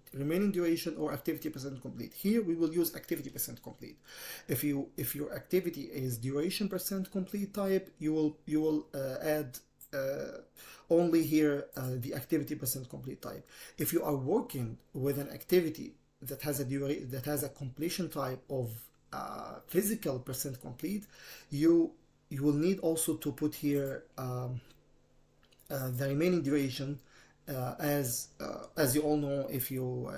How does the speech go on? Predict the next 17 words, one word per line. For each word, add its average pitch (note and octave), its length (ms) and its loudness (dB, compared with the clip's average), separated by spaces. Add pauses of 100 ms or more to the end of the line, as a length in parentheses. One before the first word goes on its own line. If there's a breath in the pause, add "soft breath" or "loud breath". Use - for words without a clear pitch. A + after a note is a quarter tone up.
if - 120 -4
you C#3+ 120 -4
adjust C3+ 380 -2
the - 40 -10
activity C3 400 -4
percent B2+ 320 -6
complete C3 400 -6
type, C#3 260 -2 (320 loud breath)
the C#3+ 120 4
remaining C#3 320 2
duration B2+ 400 0
is A#2+ 100 -2
not C3 160 -2
gonna B2 160 -2
be B2 140 -4
adjusted B2 420 -4
accordingly. A#2+ 540 -10